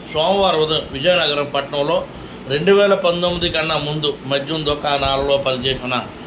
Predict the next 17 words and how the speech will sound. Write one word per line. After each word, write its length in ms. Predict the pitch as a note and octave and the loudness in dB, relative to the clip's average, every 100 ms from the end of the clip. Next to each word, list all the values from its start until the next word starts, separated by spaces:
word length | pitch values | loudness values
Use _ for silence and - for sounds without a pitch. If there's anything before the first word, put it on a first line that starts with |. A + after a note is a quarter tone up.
| - - | -14 -6
నౌకర్నామాలు, 800 | A#2+ B2 C#3 C3+ C#3 D3 D3+ F3+ - - - - - | -2 0 0 0 0 0 0 -2 -4 -14 -18 -12 -4
హెల్పర్స్తో 640 | D#3+ F#3 F#3+ - D#3 F3+ - - | -2 0 -2 -2 -4 -4 -6 -4
సమావేశాన్ని 680 | B2+ D#3+ F3+ C#3+ C3+ B2+ B2+ | -2 0 2 2 0 -2 -2
ఏర్పాటు 680 | A#2 - B2+ A2 A#2 G#2 - | -6 -6 -4 -2 -2 -6 -6
చేశారు. 400 | A2 C#3 D#3 E3+ - - - - - - - | -6 0 0 -2 -8 -18 -18 -18 -16 -10 -2
ఈ 160 | D3+ | -2
సందర్భంగా 760 | D3 C#3+ D3+ D3 D#3 D#3+ F3+ F#3 - - - C3 | 0 0 2 2 0 2 0 -2 -10 -18 -8 -2
ఆయన 360 | C#3+ D3 C3 B2+ | 0 0 -2 -2
మాట్లాడుతూ, 640 | C#3+ D3+ D#3+ D#3 G3+ A3 - - - B2+ | -4 0 0 2 -2 -4 -8 -14 -8 -2
రాష్ట్రంలో 680 | C#3+ F#3 G#3 G#3+ G3 F#3 C3+ - - - | 2 2 2 2 6 4 4 -4 -14 -6
రెండు 240 | B2+ D#3+ F#3+ | 0 2 4
వేల 240 | G3+ G3 | 4 4
పంతొమ్మిదిలో 680 | F#3+ F3+ F3 F3 E3+ E3+ D#3 - - | 4 0 0 -2 2 2 2 -2 -4
వైసీపీ 440 | C3+ D3+ F3+ E3+ | -2 -2 -4 -6
ప్రభుత్వం 520 | D#3+ D3 D3 D3 C3+ B2 | -4 -2 -2 -2 -4 -6
వచ్చిన 340 | C3+ - C#3 | -6 -6 -4
తర్వాత 440 | B2+ C3+ D3+ D3+ | 0 2 2 2